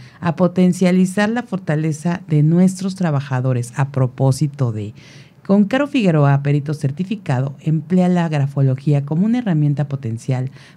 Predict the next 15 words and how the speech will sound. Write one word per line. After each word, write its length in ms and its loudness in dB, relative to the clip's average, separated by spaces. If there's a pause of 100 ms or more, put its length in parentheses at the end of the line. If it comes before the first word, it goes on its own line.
(180)
para 400 4 (160)
tu 280 4
empresa 500 -2
o 40 -4
tu 120 -4
negocio. 480 -2 (240)
Agenda 380 0
tu 120 -2
cita 400 -2
al 240 -2
WhatsApp 600 -2
cincuenta 520 0
y 60 0
seis 340 -4
doce, 460 -2